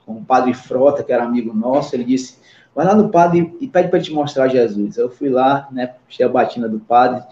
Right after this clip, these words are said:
tinha acabado a missa, ele tava ajeitando as coisas, pouca gente na igreja, e ele me leva no sacrário, o padre abre o sacrário e me, me apresenta Jesus. Naquele momento eu não entendi muito, né? Como se dissesse, "Esse aí é Jesus", né?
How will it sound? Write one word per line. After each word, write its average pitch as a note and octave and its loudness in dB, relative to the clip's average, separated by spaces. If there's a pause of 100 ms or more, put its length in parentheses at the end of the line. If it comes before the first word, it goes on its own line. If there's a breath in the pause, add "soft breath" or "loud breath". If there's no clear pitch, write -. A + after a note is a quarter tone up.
(260 soft breath)
tinha D3+ -2
acabado D3 4
a B2+ 2
missa, D3 -2
ele B2+ -2
tava C3+ -4
ajeitando C3 -4
as - -8
coisas, C#3+ 0
pouca C#3+ -4
gente C3+ -4
na B2+ 0
igreja, C#3 0 (640 soft breath)
e B2 0
ele B2+ 0
me C#3 0
leva C#3 4
no C#3 0
sacrário, C3+ 0
o B2+ -4
padre C#3 0 (300)
abre D3+ -8
o D3+ -4
sacrário C3 0 (380 loud breath)
e C3+ -20
me, D3 -10 (180)
me C#3+ -2
apresenta C#3 2 (160)
Jesus. G#2 -2 (480 soft breath)
Naquele C#3 -4
momento D3+ 0
eu D3+ 2
não D3 2
entendi C#3 0
muito, D#3 -2
né? E3+ -2
Como D3 -4
se C3 -10
dissesse, C#3 0
"Esse - -2
aí D#3 8
é D#3+ 8
Jesus", D3 4
né? D3+ -2